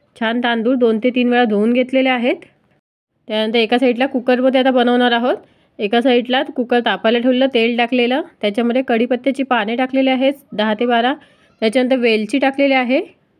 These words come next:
वेलचीचा सुगंध खूप छान होतो तो भातामध्ये, त्याच्यामुळे त्यांची पुढची टोकं जी असतात ती आपण थोडीशी open करून नंतर टाकलेली आहे. त्याच्यानंतर एक छोटा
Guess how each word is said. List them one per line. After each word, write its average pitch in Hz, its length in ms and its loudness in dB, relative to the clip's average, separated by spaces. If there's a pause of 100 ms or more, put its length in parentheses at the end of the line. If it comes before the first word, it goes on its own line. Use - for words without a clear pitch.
(760)
वेलचीचा 196 420 -4
सुगंध 226 420 -2
खूप 262 360 -4
छान 233 180 0
होतो 262 200 0
तो 254 120 -2
भातामध्ये, 233 520 -2 (520)
त्याच्यामुळे 226 300 0
त्यांची 240 280 0 (180)
पुढची 233 260 -4 (180)
टोकं 240 300 0
जी 247 120 0
असतात 240 320 0 (140)
ती 240 60 2
आपण 254 260 -2 (380)
थोडीशी 240 300 0
open 240 380 2
करून 262 260 2 (400)
नंतर 220 240 -2
टाकलेली 240 380 0
आहे. 240 240 0 (100)
त्याच्यानंतर 233 360 -2
एक 254 180 -2
छोटा 262 280 0